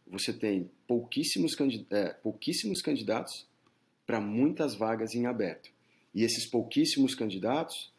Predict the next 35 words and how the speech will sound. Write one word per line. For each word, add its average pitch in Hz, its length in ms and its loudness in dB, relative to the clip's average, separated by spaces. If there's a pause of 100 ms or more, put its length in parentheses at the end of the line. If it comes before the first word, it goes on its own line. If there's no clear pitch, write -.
(160)
eles - 140 -4
estão 101 400 0
recebendo 98 580 2
um 160 80 2
bom 143 140 4
salário, 117 560 2 (760)
ah, 92 480 0 (160)
e 104 320 -2 (120)
eles 107 260 0
não 131 160 6
têm 135 180 6
muito 143 440 8
a 131 40 4
intenção 135 640 4
de 131 120 2
mudar 113 320 2
de 113 120 0
emprego. 101 400 -2
Se - 160 0
ele, 123 200 0
ele 120 140 2
vai 127 140 4
mudar 139 260 6
de 127 120 0
emprego, 143 480 4 (640)
se - 280 2
o 123 120 4
próximo 143 560 2
passo 123 460 2
ou 117 60 6
a 120 80 8
oportunidade 127 720 0
realmente 135 1000 4
fizer 127 240 0
sentido 123 600 0